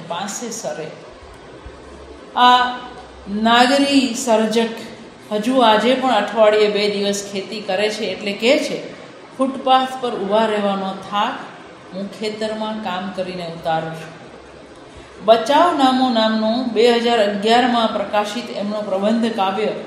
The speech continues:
એના માટે નલ-, નલિન રાવળે લેખકને લખ્યું હતું કે બિગ કોર્પોરેટ હાઉસ અને ભ્રષ્ટ રાજકારણીઓની સાંઠગાંઠને લઈને ભારતનો કૃષિ સમાજ તહસ નહસ થઈ ચૂક્યો છે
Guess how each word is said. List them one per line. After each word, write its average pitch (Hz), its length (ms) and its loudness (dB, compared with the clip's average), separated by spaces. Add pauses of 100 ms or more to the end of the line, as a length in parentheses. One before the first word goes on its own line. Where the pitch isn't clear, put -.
(280)
એના 220 200 0
માટે 214 300 -4
નલ-, 202 600 -2
નલિન 247 280 -2
રાવળે 208 400 0 (1000)
લેખકને 247 600 2
લખ્યું 220 460 0
હતું 180 200 -4 (640)
કે 240 120 2
બિગ 233 520 0
કોર્પોરેટ 233 640 0
હાઉસ 214 560 2
અને 208 180 -4
ભ્રષ્ટ 220 480 -4
રાજકારણીઓની 220 1000 0
સાંઠગાંઠને 214 1000 -4
લઈને 202 380 -4 (460)
ભારતનો 262 580 0 (100)
કૃષિ 254 340 -2
સમાજ 202 460 2 (480)
તહસ 269 460 0
નહસ 247 520 0
થઈ 262 160 0
ચૂક્યો 196 380 -4
છે 175 240 -8